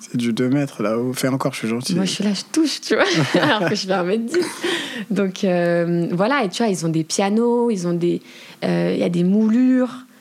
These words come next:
Speaker 2: C'est un monde, tu, tu comprends vite où t'es, tu vois.
Speaker 1: Mm,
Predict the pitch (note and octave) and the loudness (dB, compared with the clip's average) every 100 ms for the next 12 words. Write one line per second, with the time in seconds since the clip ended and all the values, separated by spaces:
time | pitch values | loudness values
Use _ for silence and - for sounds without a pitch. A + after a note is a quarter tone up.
0 | - - - _ - - G3+ F#3+ G3 G#3 | -20 -20 -20 _ -10 -2 0 2 2 2
1 | F4 A#3+ F3+ - - G3 F#3 F#3 F3+ F3 | 2 0 -4 -8 -4 0 0 2 0 0
2 | F3 - - - - - - - A3+ - | 0 -2 -4 -6 -8 -8 -8 -2 -2 0
3 | G#3+ G3 G3 - - F#3 E3+ F3 - _ | -4 -2 -6 -10 -6 -6 -4 -10 -12 _
4 | - - - - - - C3+ | -10 -4 -4 -6 -12 -4 -2